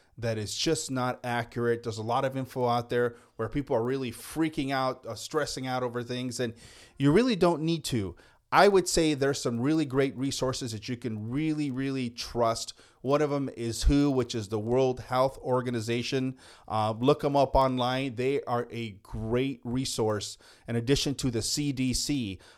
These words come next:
uh, the Center for Disease Control, those two sources are giving great information. This past, um, Thursday, Governor Newsom, um, obviously put the state of California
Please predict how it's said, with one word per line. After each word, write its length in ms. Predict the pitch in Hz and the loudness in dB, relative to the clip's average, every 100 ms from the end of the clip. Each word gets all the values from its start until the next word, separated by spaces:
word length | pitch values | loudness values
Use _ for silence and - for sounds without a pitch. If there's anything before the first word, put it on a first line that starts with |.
| - | -4
uh, 160 | 104 | -2
the 100 | 110 | -2
Center 260 | 101 127 127 | -2 0 -2
for 160 | 127 113 | -2 -4
Disease 380 | 107 123 127 | -2 -2 -4
Control, 480 | - 117 117 101 92 | -4 -6 -2 -2 -4
those 420 | 107 117 139 160 | -4 0 0 0
two 240 | - - 165 | -6 -8 -6
sources 460 | - 143 135 135 | 0 0 0 -6
are 60 | 120 | -6
giving 260 | 123 117 107 | -4 -6 -2
great 200 | 120 123 | -2 -2
information. 500 | 127 123 127 131 127 - - _ _ - | -4 -4 -4 -4 -6 -16 -20 _ _ -12
This 280 | 117 151 165 | 0 2 2
past, 500 | - 151 151 143 - - | 0 2 2 0 -8 -2
um, 340 | 117 110 113 _ | -2 -2 -6 _
Thursday, 760 | 151 165 156 131 131 120 117 107 | 6 6 4 0 0 0 -2 -4
Governor 680 | 110 127 135 131 120 117 - | 0 0 2 -2 -4 -6 -6
Newsom, 680 | 120 135 143 147 123 117 113 - _ - | -2 -2 -2 -2 -2 -4 -8 -20 _ -2
um, 280 | 110 110 - | 0 0 0
obviously 480 | 120 120 - 131 117 | 0 0 -2 -4 -2
put 340 | - 131 131 | 2 2 2
the 540 | 135 107 120 117 113 | -4 -4 -2 -2 -2
state 320 | 104 - 143 123 | -4 0 0 0
of 80 | |
California 720 | - 127 127 - 127 123 120 | 2 4 4 2 2 4 2